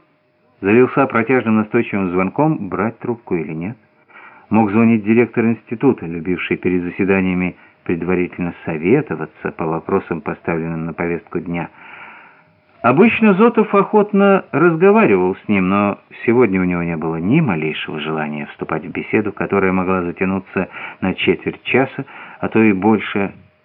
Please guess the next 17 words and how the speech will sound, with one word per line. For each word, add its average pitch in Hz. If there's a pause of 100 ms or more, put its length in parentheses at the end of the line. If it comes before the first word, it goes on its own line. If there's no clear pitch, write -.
(720)
«Не 127
возьму 82
трубку», -
решил 80
Зотов 143
и 95
сел 110
в -
качалку. - (2500)
С -
утра 151
до 180
ночи 170
он 156
жил 160
в 117
напряжении, 135